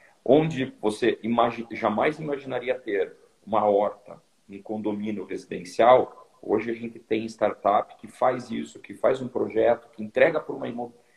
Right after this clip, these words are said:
pra uma construtora, que quando a construtora erguer o prédio dela, já vai ter lá uma horta, já vai ter uma, uma, um pedaço, né, do, do, do, do terreno dedicado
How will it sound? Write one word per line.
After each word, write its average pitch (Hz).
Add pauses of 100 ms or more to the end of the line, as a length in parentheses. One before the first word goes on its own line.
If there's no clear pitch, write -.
(180)
pra 120
uma 117
construtora, 123 (400)
que -
quando 143
a -
construtora 160
erguer 143
o 139
prédio 127
dela, 120 (220)
já 127
vai 127
ter 123
lá 120
uma 113
horta, 127
já 107
vai 110
ter 120 (300)
uma, 95 (220)
uma, 85 (800)
um 104
pedaço, 104
né, 95
do, 92
do, 85
do, 82 (340)
do 104
terreno 104
dedicado 113